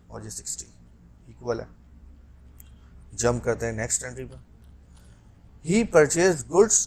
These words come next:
on credit, यानी उसने उधार पे जो है माल को खरीदा है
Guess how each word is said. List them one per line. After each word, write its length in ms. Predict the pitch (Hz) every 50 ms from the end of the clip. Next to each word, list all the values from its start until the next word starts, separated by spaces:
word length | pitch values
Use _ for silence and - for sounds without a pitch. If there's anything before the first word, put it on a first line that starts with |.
| - 143 143
on 260 | 147 156 165 175 175 165 - - - -
credit, 560 | 131 123 120 113 110 104 101 95 - - - - - - - - - - - - - - - -
यानी 160 | 113 107 110 113 117
उसने 320 | 113 - 120 120 131 170 214 254 - - - - 110
उधार 360 | 104 107 107 120 135 151 160
पे 140 | - 139 131
जो 120 | 120 113
है 160 | 110 110 123 131
माल 200 | 120 104 104 104
को 120 | 104 160 165 -
खरीदा 280 | 127 120 113 104 101 95
है 120 | - -